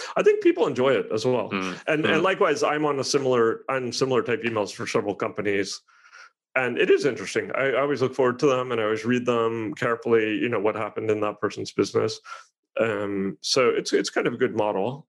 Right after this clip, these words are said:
Speaker 1: I guess you probably don't wanna overdo it. You know, I wouldn't wanna have
Speaker 2: Yeah.
Speaker 1: a hundred people on the list or whatever, but
Speaker 2: Well, I'm gonna make an offer here to listeners. If, if you like this idea of sending out a monthly report to a set of advisors and you'd like to include me on it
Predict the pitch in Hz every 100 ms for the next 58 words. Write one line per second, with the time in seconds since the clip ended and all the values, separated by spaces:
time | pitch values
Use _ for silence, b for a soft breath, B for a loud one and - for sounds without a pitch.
0 | - 123 127 - - 123 110 101 107 -
1 | 104 92 110 107 101 101 113 98 104 101
2 | 98 104 95 95 92 - 110 110 92 107
3 | 98 98 95 95 95 - 101 92 98 104
4 | 120 - 107 107 - B B B B 165
5 | 185 160 127 117 - 104 104 - 117 107
6 | 98 95 101 104 - 110 110 - 113 -
7 | - - 120 - - 120 113 98 - 101
8 | 101 104 101 - 104 101 98 104 107 -
9 | 107 101 - 104 107 - 104 98 - 104
10 | 107 101 107 110 123 - 139 131 110 104
11 | 98 B B B B B - 113 110 -
12 | 110 123 113 117 123 151 156